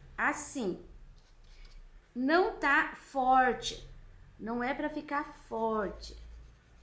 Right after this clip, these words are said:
Pronto o amarelinho. Agora, sem pôr água. Peguei um pouquinho do sépia. Eu nem lavei o pincel. Tinha ainda um restinho de amarelinho ali.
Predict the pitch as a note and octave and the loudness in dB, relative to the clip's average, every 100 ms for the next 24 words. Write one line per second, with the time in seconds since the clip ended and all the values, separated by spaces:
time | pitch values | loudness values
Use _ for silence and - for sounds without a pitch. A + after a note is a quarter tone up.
0 | - - - - - - - - - - | -20 -20 -20 -20 -20 -20 -20 -20 -20 -20
1 | - _ _ - - - - - - - | -20 _ _ -20 -20 -20 -20 -20 -20 -20
2 | - - - - - - - - - - | -20 -20 -20 -20 -20 -20 -20 -20 -20 -20
3 | - - - - - B3+ C#4 C4+ A#3+ A3+ | -20 -20 -20 -18 -6 -2 -2 -2 -4 -4
4 | A3 G#3 G3+ G#3 G#3 C#4 - - - - | -6 -8 -8 -8 -4 -4 -4 -10 -20 -20
5 | - - - - - - A3+ C4+ D4 D#4 | -18 -16 -16 -16 -18 -12 -2 0 0 -4
6 | - - - F4+ G4 - - - - - | -10 -10 -2 -2 -2 -6 -12 -14 -14 -14
7 | - - - - - - - - E4 D4+ | -14 -14 -14 -14 -14 -16 -10 0 2 4
8 | A3 F#3 B2 G#2 - - - - - - | 2 0 -6 -10 -14 -16 -16 -16 -16 -16
9 | - B3 A#3 C#4 C#4+ C#4 C#4 - F4 G#4+ | -12 -10 -6 -4 -4 -4 -8 -4 -2 -2
10 | C#4+ D4+ - C4+ A3 A3 D#4+ A4 - - | -2 -4 -6 -8 -8 -6 -8 -8 -10 -16
11 | - - - A3+ A#3 A#3 C4+ F4+ F#4+ F#4 | -18 -20 -8 -2 -2 0 4 4 6 4
12 | F#4+ G4+ B4 - C#4+ G3 D#3 - - - | 0 -2 -6 -4 -2 -2 -2 -10 -18 -12
13 | - C4+ D4+ D4 D4+ D4 - A#3+ B3+ C4+ | -4 0 2 2 2 2 0 -4 -4 -4
14 | - - D4 D4+ D4 D4 D4 D#4 D4 C#4 | -4 -6 -4 -2 0 0 0 0 0 0
15 | C#4+ C4+ F#3 - | 0 0 -2 -4